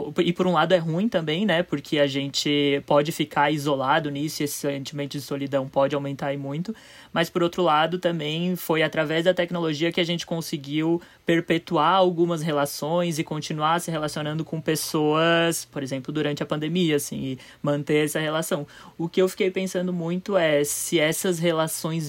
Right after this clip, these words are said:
via telas também configuram, é, relações apenas via telas, configuram também relações com pessoas artificiais, porque eu não tô me relacionando com uma pessoa real, né?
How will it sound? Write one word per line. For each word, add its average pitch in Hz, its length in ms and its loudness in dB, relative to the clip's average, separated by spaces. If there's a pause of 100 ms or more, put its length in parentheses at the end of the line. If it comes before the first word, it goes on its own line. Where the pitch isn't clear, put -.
via 165 240 4
telas 147 800 0
também 143 640 -2 (160)
configuram, 190 800 0
é, 151 360 0
relações 165 560 2
apenas 196 520 0
via 180 240 2
telas, 143 560 2 (220)
configuram 180 720 0
também 190 380 0
relações 156 460 0
com 190 220 0
pessoas 175 460 0
artificiais, 160 720 -4
porque - 240 -6
eu 180 40 -4
não 214 80 -4
tô 294 100 0
me 196 100 0
relacionando 160 440 -2
com 156 60 -4
uma 151 100 0
pessoa 151 380 -2
real, 143 400 0
né? 139 220 -4